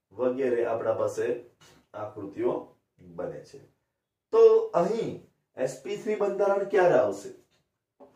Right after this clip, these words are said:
તો એસ પી થ્રી બંધારણ આવશે જ્યારે પ્રબળ લિગેન્ડ ન હોય,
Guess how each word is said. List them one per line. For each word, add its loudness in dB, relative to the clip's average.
તો -4
એસ -4
પી 2
થ્રી 4
બંધારણ 2
આવશે 0
જ્યારે 2
પ્રબળ 0
લિગેન્ડ 0
ન -2
હોય, 2